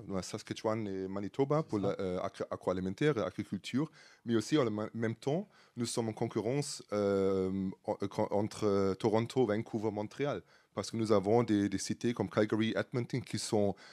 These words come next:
Speaker 1: les plus croissantes, euh, populations, et aussi, euh, Edmonton est maintenant le plus croissante dans le G D P, de, de, de
Speaker 2: En
Speaker 1: B P, euh,
Speaker 2: P N B, produit,
Speaker 1: B N P.
Speaker 2: produit intérieur brut, oui.
Speaker 1: Euh, pour
Speaker 2: P I B,
Speaker 1: cette
Speaker 2: oui.
Speaker 1: année et la, la, l'année prochaine,
Speaker 2: Mhm.
Speaker 1: euh, avec la population la plus jeune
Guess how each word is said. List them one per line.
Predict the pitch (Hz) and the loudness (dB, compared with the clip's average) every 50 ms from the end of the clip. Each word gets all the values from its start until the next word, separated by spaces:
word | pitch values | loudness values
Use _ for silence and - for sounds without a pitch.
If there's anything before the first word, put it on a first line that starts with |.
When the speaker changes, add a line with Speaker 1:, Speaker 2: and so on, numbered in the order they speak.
| - - - - - | -20 -20 -20 -8 -4
Speaker 1:
les | 107 | -4
plus | 104 - - - 170 | -4 -2 0 0 0
croissantes, | - - - 127 120 120 - - 131 156 190 - - - _ _ _ 107 | -2 0 -4 -4 -4 -4 -6 -10 -10 -10 -12 -12 -16 -20 _ _ _ -8
euh, | 113 107 107 107 104 107 107 104 98 | -6 -4 -4 -4 -4 -4 -4 -6 -6
populations, | - - 127 - 147 127 117 107 - - 120 123 139 139 | -4 -4 -2 0 2 2 2 2 2 0 0 2 2 4
et | 113 107 | 4 4
aussi, | 101 92 - - - 123 113 117 - - | 2 2 0 0 0 2 2 2 2 2
euh, | 101 98 95 95 95 101 - | 2 4 4 4 2 2 2
Edmonton | 117 120 - - 123 113 - 127 113 | 0 -2 0 0 -4 -2 -2 -2 -2
est | 104 | 0
maintenant | 107 107 107 - - 107 110 113 113 | 0 -2 -2 -2 -4 -2 0 2 2
le | 107 98 | 2 2
plus | - - - - | -2 0 -4 -4
croissante | - - 127 117 - - 120 113 110 113 - - - 98 | 0 2 0 0 0 0 0 0 0 -2 -4 -8 -12 -6
dans | 98 98 | -4 -2
le | 98 98 98 95 95 95 92 | 0 2 2 2 2 2 0
G | 90 - 110 | 0 -2 -2
D | 104 101 | -4 -4
P, | - - 123 131 139 - | -8 -8 -12 -12 -12 -12
de, | 98 95 95 92 92 92 90 | -12 -12 -12 -12 -12 -12 -10
de, | |
de | 85 90 87 85 87 - | -6 -6 -6 -6 -6 -6
Speaker 2:
En | - 117 117 110 110 110 107 | -4 -2 -2 0 0 -2 -2
Speaker 1:
B | 107 | -4
P, | - - - 117 117 - - | -6 -8 -12 -12 -12 -10 -12
euh, | - - - - | -14 -14 -10 2
Speaker 2:
P | - 151 | 4 6
N | 143 139 131 | 6 6 4
B, | 127 120 107 98 | 2 2 2 0
produit, | - - 139 123 127 131 | 0 -2 2 2 4 4
Speaker 1:
B | 123 | 2
N | 107 | 2
P. | - | 2
Speaker 2:
produit | - 123 120 127 123 | 2 2 4 2 2
intérieur | 120 - 123 113 107 | 2 0 -2 -2 -2
brut, | 104 104 95 - | -2 -4 -6 -6
oui. | - 101 - | -6 2 4
Speaker 1:
Euh, | 110 107 104 | 6 6 6
pour | 101 - 117 117 | 4 4 0 0
Speaker 2:
P | 123 | 2
I | 123 | 4
B, | |
Speaker 1:
cette | - 110 98 98 | 2 2 4 4
Speaker 2:
oui. | 110 | 2
Speaker 1:
année | 107 113 120 123 117 | 4 4 2 2 2
et | 107 101 | 2 4
la, | 101 98 | 2 2
la, | 101 98 98 - - | 4 2 2 2 2
l'année | 98 101 101 107 110 | 2 2 2 2 0
prochaine, | - - - 101 - - - 101 117 151 | -2 0 -2 -2 0 0 -2 0 0 0
Speaker 2:
Mhm. | 165 127 117 117 110 - - - - - - | 0 0 0 -2 -2 -4 -6 -14 -18 -4 2
Speaker 1:
euh, | 107 104 104 101 101 98 101 - | 4 6 6 6 6 4 2 2
avec | 101 110 113 - - | 2 2 2 2 2
la | 113 | 0
population | - - 117 - 123 110 101 - - - 131 156 | 0 0 -2 2 4 2 2 2 2 2 4 6
la | 135 107 | 6 4
plus | - - - 127 127 | 2 2 2 2 2
jeune | 104 123 143 165 151 117 110 | 8 10 10 10 8 4 0